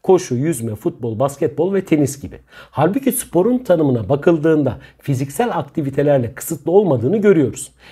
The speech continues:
Geçtiğimiz günlerde İstanbul'da gerçekleştirilen Formula bir yarışları da The Queen's Gambit dizisine konu olan satranç turnuvaları da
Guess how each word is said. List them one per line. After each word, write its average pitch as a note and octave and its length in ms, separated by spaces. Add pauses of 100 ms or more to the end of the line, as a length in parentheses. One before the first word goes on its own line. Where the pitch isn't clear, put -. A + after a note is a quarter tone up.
(140)
Geçtiğimiz E3+ 540
günlerde A2+ 420
İstanbul'da F3 540
gerçekleştirilen G#2+ 880
Formula D3 540
bir A3+ 100
yarışları C3+ 680
da A#2 160 (360)
The G3 100
Queen's A#3 540
Gambit E3+ 580
dizisine D3 480
konu E3 260
olan B2+ 240
satranç E3 600
turnuvaları C3 640
da A2 160